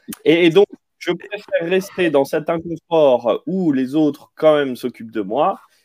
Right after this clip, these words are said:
Speaker 2: et, euh, et puis de pas, de pas, voilà. Mais
Speaker 1: Et puis, si
Speaker 2: c'est
Speaker 1: t'es
Speaker 2: quand
Speaker 1: guéri, ça veut dire que, ben, maintenant, t'as plus d'excuses, il va falloir travailler, va falloir.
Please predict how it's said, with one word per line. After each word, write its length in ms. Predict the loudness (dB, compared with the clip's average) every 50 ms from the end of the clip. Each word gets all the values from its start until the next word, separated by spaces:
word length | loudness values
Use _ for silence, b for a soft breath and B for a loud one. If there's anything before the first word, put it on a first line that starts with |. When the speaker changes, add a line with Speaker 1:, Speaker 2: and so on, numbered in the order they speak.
| b b b -2
Speaker 2:
et, 320 | 0 2 2 2 2 4 4
euh, 560 | 6 4 4 2 0 0 0 0 -2 -2 -4 -8 _
et 120 | -10 -10 -10
puis 240 | -10 -14 -14 -12
de 140 | -10 -10 -8
pas, 440 | -4 -2 0 2 2 2 2 0 -2
de 100 | -4 -8
pas, 320 | -12 -10 -8 -8 -8 -8 -8
voilà. 220 | -8 -8 -8 -10 _ _ _ _ _
Mais 80 | -4 -2
Speaker 1:
Et 100 | -2 -4
puis, 140 | -6 -10 -12
si 160 | -10 -10 -10
Speaker 2:
c'est 60 | -6
Speaker 1:
t'es 80 | -4 -2
Speaker 2:
quand 80 | -2 -2
Speaker 1:
guéri, 300 | -2 -4 -4 -6 -8 -10
ça 180 | -8 -8 -6
veut 80 | -4 -4
dire 160 | -4 -6 -6
que, 240 | -6 -4 -4 -2 -4
ben, 180 | -4 -4 -4 -4
maintenant, 240 | -6 -6 -8 -8 -8
t'as 100 | -10 -12 -14
plus 140 | -16 -16
d'excuses, 580 | -16 -16 -16 -16 -18 -18 -16 -14 -14 -14 -14 -14 -12
il 40 | -10
va 60 | -10 -10
falloir 240 | -8 -8 -10 -10 -10
travailler, 500 | -12 -12 -12 -12 -12 -12 -12 -12 -12 -12
va 120 | -12 -14 -14
falloir. 200 | -16 -16 -18